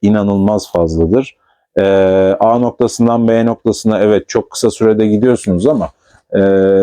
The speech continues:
yani saatte elli litreler, yetmiş litreler, yüz litreler artık boyuna göre motor yatın. Bu tarz sarfiyatlar var. Ucu açık, öyle söyleyeyim size.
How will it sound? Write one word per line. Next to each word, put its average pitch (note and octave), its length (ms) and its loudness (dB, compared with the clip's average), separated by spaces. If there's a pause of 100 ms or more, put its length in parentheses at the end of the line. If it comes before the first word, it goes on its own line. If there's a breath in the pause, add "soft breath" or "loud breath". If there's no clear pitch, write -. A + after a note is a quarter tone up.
(140)
yani G#2 360 0
saatte A2 720 0 (360)
elli G#2 340 2
litreler, G#2 480 0
yetmiş G2+ 540 -2
litreler, G2+ 500 0
yüz G2 340 2
litreler G2+ 560 0
artık F2+ 320 -4
boyuna G2+ 420 2
göre F2+ 300 0 (320)
motor G2 300 -2
yatın. F2+ 340 -2 (380)
Bu A#2+ 80 0
tarz A#2 200 -2
sarfiyatlar G#2+ 760 0
var. A2 280 -2 (360)
Ucu A#2 260 2
açık, G#2+ 480 -4
öyle G2 220 0
söyleyeyim F2+ 420 -2
size. C3 320 -2